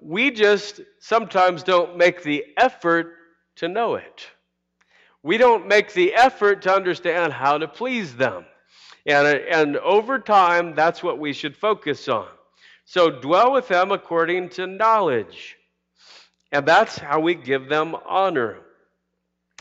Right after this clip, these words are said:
We said last week that with men,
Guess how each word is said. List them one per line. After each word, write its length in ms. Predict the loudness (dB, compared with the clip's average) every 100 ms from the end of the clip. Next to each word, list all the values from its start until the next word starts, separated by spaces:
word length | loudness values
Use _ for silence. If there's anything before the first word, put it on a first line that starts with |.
| -16
We 120 | -12
said 200 | -2 0
last 380 | 2 2 0 -4
week 300 | -4 -4 -2
that 260 | -2 -2 -4 -20 _ _ _ _ -8
with 200 | -8 -4
men, 540 | 0 2 2 0 -4